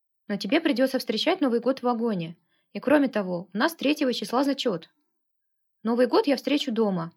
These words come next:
Владивостокский поезд приходит в наш город в одиннадцать пятнадцать, а второго числа я вернусь». В купе, куда попал Олег, ехали двое. Молодая женщина и мальчик лет семи.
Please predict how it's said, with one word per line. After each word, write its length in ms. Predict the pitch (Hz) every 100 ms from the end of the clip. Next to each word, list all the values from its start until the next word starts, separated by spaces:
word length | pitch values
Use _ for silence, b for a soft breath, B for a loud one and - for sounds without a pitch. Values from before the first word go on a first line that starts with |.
| _ _
Владивостокский 760 | 226 220 240 240 302 - 247
поезд 400 | 240 330 311 - _
приходит 440 | 220 220 330 302
в 40 | 233
наш 160 | 233
город 360 | 214 269 311 -
в 40 |
одиннадцать 460 | 202 208 294 294 269
пятнадцать, 580 | 247 262 202 180 156 _ _ _ _ _
а 80 | 185
второго 320 | 220 262 247
числа 300 | 247 - 359
я 120 | 254
вернусь». 480 | 240 220 190 170 - _ _ _ _ _ _ _ _ _
В 120 | _ -
купе, 280 | 233 320
куда 240 | 415 254 240
попал 300 | 240 240 233
Олег, 320 | 226 294 370
ехали 380 | 226 285 277 262
двое. 440 | 233 233 190 185 - _ _ _ _
Молодая 380 | 208 214 208 208
женщина 520 | 240 381 - 226 185
и 80 | 190
мальчик 380 | 214 302 311 254
лет 160 | 247 240
семи. 420 | 254 240 180